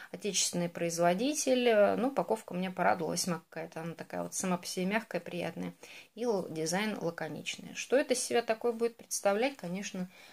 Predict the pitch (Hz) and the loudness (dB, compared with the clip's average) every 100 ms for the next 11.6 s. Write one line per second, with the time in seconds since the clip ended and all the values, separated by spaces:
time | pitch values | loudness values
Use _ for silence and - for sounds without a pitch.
0 | - - 185 190 - 190 220 220 180 175 | -12 -2 2 2 4 2 2 -4 -10 -12
1 | - 196 - - 180 180 185 180 175 - | -10 -12 -12 -10 -2 4 4 4 0 -2
2 | 180 - - - _ _ _ _ - _ | -4 -4 -10 -20 _ _ _ _ -20 _
3 | _ _ _ _ - 202 - 202 208 208 | _ _ _ _ 0 0 2 -2 8 10
4 | 190 185 - _ 185 180 220 220 214 202 | 10 6 -6 _ -10 -4 0 4 4 4
5 | 190 202 196 233 254 214 202 - - - | 6 6 10 8 8 2 -2 -10 -20 -20
6 | _ - 185 202 190 185 185 185 190 - | _ -10 6 6 6 2 2 2 0 0
7 | 180 180 185 180 180 170 170 170 - 170 | -2 2 2 4 4 4 4 2 -2 0
8 | 170 165 - 165 170 214 320 311 294 269 | 2 0 -2 -4 4 6 6 4 2 2
9 | 254 254 247 240 - 240 226 - 220 - | 0 2 2 0 -2 -2 -2 -2 -4 -2
10 | 214 220 220 214 190 190 185 196 190 175 | 0 0 0 -4 -8 -6 -2 -2 0 -2
11 | 180 185 175 170 - | 0 0 -2 -4 -10